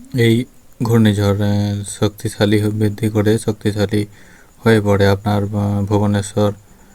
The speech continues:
ভুবনেশ্বরের দিকে বালাসোর, আহ, এইসব অঞ্চলে উড়িষ্যা অর্থাৎ উড়িষ্যা উপকূল অঞ্চলে গিয়ে আছড়ে পড়বে এবং ব্যাপক ক্ষয়ক্ষতির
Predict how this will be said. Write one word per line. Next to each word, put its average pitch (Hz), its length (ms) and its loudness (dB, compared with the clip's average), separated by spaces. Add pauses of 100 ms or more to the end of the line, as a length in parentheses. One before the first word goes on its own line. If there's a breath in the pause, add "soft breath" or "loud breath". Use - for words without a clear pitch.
(460 loud breath)
ভুবনেশ্বরের 104 600 0
দিকে 104 300 -2 (280)
বালাসোর, 101 540 0
আহ, - 400 -10
এইসব 101 440 0
অঞ্চলে 104 380 0
উড়িষ্যা 104 360 -2 (120)
অর্থাৎ 104 340 -2 (200)
উড়িষ্যা 107 320 0
উপকূল 107 420 0
অঞ্চলে 104 420 -2 (760 loud breath)
গিয়ে 107 160 4
আছড়ে 104 320 2
পড়বে 104 440 0
এবং 104 180 -2 (100)
ব্যাপক 101 380 -2
ক্ষয়ক্ষতির 101 600 -2